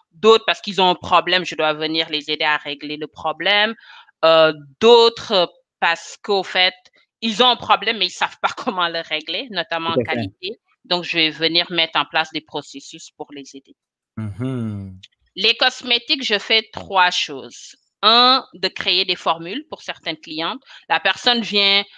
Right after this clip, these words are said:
Speaker 1: Moi, je veux pas savoir comment le produit est fabriqué. Ah, tout ça, trop compliqué pour moi.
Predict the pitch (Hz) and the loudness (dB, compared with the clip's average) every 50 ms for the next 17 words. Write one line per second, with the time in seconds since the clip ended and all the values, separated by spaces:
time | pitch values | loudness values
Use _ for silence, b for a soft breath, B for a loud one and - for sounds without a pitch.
0 | B B B B - 160 170 185 208 233 240 262 - - 180 156 170 165 - 185 | B B B B -12 -6 0 2 4 4 4 2 0 -4 -6 -6 -8 -8 -8 -10
1 | 185 - - - 165 143 160 160 - - 170 156 156 156 - _ - - 143 135 | -12 -12 -12 -16 -12 -10 -10 -10 -10 -10 -14 -12 -12 -12 -14 _ -14 -14 -12 -10
2 | 143 151 143 - - - 135 127 - - 143 135 - - 160 147 135 - - - | -10 -10 -10 -10 -12 -14 -14 -14 -16 -20 -20 -20 -16 -16 -14 -14 -16 -18 -20 -14
3 | - - 175 - - - 202 - - 180 165 - - 151 - 170 - - 160 147 | -10 -10 -10 -8 -6 -6 -6 -6 -6 -8 -10 -12 -16 -14 -12 -12 -12 -10 -10 -10
4 | 151 160 165 180 202 | -8 -4 -4 -4 -4